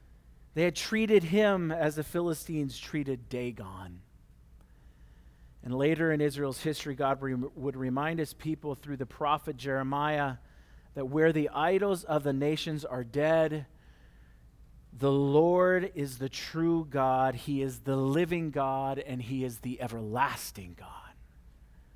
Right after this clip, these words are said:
Unlike Dagon,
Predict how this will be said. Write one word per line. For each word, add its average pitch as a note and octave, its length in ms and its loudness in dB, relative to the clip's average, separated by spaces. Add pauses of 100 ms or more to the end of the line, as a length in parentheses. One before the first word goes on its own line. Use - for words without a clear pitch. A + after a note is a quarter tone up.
(1400)
Unlike C#3+ 340 0
Dagon, E3 800 2